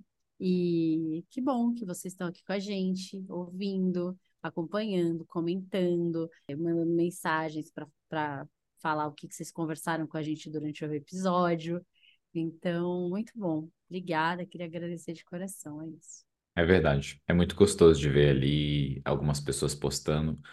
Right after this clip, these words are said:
Speaker 2: Outras que não usam Spotify, usam outras plataformas, vindo chorar que, "Ah, eu não uso Spotify."
Speaker 1: Ah!
Speaker 2: Tipo, a gente sabe, tá tudo bem,
Speaker 1: <clears throat>
Speaker 2: ah, mas é,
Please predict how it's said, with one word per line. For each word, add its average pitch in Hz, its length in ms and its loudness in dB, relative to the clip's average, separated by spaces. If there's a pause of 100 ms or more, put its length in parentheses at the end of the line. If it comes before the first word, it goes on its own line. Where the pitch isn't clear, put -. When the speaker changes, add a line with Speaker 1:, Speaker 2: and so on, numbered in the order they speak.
(200)
Speaker 2:
Outras 104 580 10
que - 140 2
não 87 180 4
usam 85 240 2
Spotify, 80 680 6
usam 80 280 6
outras - 240 -2
plataformas, 80 600 4
vindo 80 200 0
chorar 78 500 6
que, - 120 4
"Ah, 123 140 8
eu 113 100 6
não 110 100 4
uso 104 140 4
Spotify." - 380 0
Speaker 1:
Ah! 95 320 10
Speaker 2:
Tipo, - 380 2 (420)
a 110 60 6
gente 139 180 10
sabe, 123 640 8 (200)
tá 104 120 8
tudo 107 180 4
bem, 90 260 10
Speaker 1:
<clears throat> 127 420 8
Speaker 2:
ah, 80 600 6
mas 80 420 4
é, 76 680 2